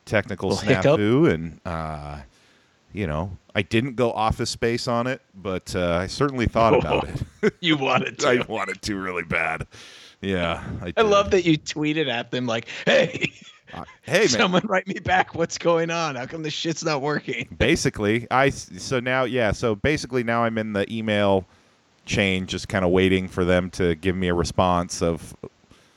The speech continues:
Speaker 1: what I need to do, and if they don't give me something satisfactory, I'm gonna return it. And,
Speaker 2: Yeah, 'cause that
Speaker 1: uh,
Speaker 2: wasn't, it's not a cheap piece of tech.
Speaker 1: Uh, no, it was not. <laughs>
Speaker 2: <laughs>
Speaker 1: It most certainly
Speaker 2: Ugh.
Speaker 1: was not,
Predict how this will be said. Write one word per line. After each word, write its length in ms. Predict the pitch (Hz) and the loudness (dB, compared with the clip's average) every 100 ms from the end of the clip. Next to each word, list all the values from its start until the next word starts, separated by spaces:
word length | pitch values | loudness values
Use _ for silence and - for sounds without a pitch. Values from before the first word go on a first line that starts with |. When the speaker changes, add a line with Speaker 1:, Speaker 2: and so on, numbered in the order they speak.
| _ _ _ _ | _ _ _ _
Speaker 1:
what 420 | - 87 92 87 - | -6 2 2 2 -2
I 220 | 71 92 | -6 -4
need 220 | 92 82 | -4 -6
to 40 | |
do, 540 | 80 135 143 139 139 104 | 0 4 4 4 0 -4
and 200 | 107 98 | -4 -2
if 120 | 95 - | -4 0
they 120 | 98 | 2
don't 200 | 113 113 | 2 0
give 120 | 117 | -2
me 60 | 110 | -4
something 280 | 117 104 104 | -6 -8 -2
satisfactory, 840 | 165 156 - 165 151 147 147 143 | 4 4 4 2 2 2 4 4
I'm 140 | 113 | 2
gonna 160 | 104 95 | 0 -2
return 340 | 85 160 165 | 0 2 4
it. 100 | 170 - _ _ _ _ _ _ _ - _ _ - | 4 0 _ _ _ _ _ _ _ -20 _ _ -8
And, 120 | 98 | 2
Speaker 2:
Yeah, 220 | 156 139 95 | 4 4 2
'cause 160 | 87 | 2
that 100 | 175 | 2
Speaker 1:
uh, 40 | 180 | 4
Speaker 2:
wasn't, 360 | 196 175 139 - _ | 2 0 -4 -8 _
it's 120 | - | -6
not 120 | 156 139 | -2 -2
a 80 | |
cheap 320 | 113 - 131 - | -2 -2 -4 -2
piece 220 | 117 - | -2 -2
of 80 | - | -2
tech. 300 | 120 104 85 | -2 -2 -2
Speaker 1:
Uh, 320 | 87 85 85 80 | -2 0 0 0
no, 240 | 82 - - - | -4 -6 -12 -6
it 180 | 85 | -6
was 300 | 65 90 82 80 | 0 0 0 -4
not. 200 | 69 - - - - - - - | -8 -8 -6 -4 -4 -4 -10 -2
<laughs> 0 | |
Speaker 2:
<laughs> 1600 | 170 110 180 170 147 196 139 - 190 - 185 202 - 185 - 175 - - - - - _ _ - | 0 2 2 2 2 2 2 2 -2 -2 -6 -6 -10 -14 -10 -12 -12 -16 -16 -20 -20 _ _ 0
Speaker 1:
It 280 | 110 107 - - | 2 2 0 -2
most 320 | 127 123 - | 2 2 4
certainly 420 | 156 120 139 135 | 2 2 2 2
Speaker 2:
Ugh. 80 | 131 | 0
Speaker 1:
was 240 | 127 117 | 0 0
not, 460 | 101 82 76 - | 0 -2 -2 -6